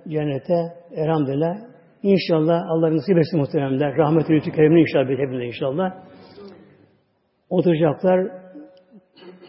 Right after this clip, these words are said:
Tabi dünya anıları orada konuşacak muhterem, dünya anıları böyle. Bak, bir gün filan sabah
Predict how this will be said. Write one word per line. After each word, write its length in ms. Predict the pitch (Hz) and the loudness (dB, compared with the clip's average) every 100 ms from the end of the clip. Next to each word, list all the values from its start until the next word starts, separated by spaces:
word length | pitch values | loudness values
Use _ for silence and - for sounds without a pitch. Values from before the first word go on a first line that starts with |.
| - | -6
Tabi 380 | 185 180 196 131 | -2 2 2 0
dünya 240 | 170 185 214 | 0 2 4
anıları 800 | 185 202 196 190 175 - - - - - _ _ _ _ _ - | 6 8 8 8 6 4 -6 -20 -20 -20 _ _ _ _ _ 2
orada 600 | 175 165 220 233 - - - - _ _ _ _ - | 4 4 2 0 -4 -18 -20 -20 _ _ _ _ -8
konuşacak 500 | 170 175 - 180 117 | 0 0 2 -2 -4
muhterem, 260 | - 127 113 | -12 -16 -12
dünya 160 | 139 151 | -8 -8
anıları 260 | 131 127 | -10 -12
böyle. 280 | 117 120 - - _ _ _ _ _ _ _ - | -16 -20 -20 -20 _ _ _ _ _ _ _ -12
Bak, 120 | 143 | -2
bir 120 | 190 | 2
gün 80 | 180 | 2
filan 260 | - 180 180 | 0 0 0
sabah 420 | - 165 170 | 2 2 2